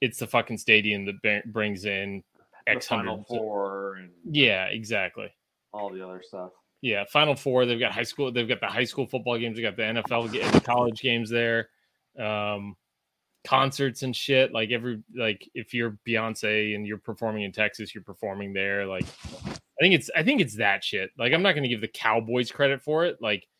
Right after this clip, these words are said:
Speaker 1: they should just, they should amend that to be, like, the, the most valuable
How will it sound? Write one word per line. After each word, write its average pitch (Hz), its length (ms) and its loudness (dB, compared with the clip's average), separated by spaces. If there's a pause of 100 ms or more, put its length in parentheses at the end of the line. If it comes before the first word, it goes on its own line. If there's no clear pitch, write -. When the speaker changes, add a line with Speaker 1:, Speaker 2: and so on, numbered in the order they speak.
(160)
Speaker 1:
they 147 100 2
should 151 220 -6
just, 151 300 -2 (400)
they 165 100 4
should 180 180 2
amend 127 460 2
that 107 240 -4
to 113 80 -10
be, 107 240 -2
like, 104 280 -2
the, 104 320 -2 (760)
the 117 120 -2
most 117 320 -2
valuable 117 540 2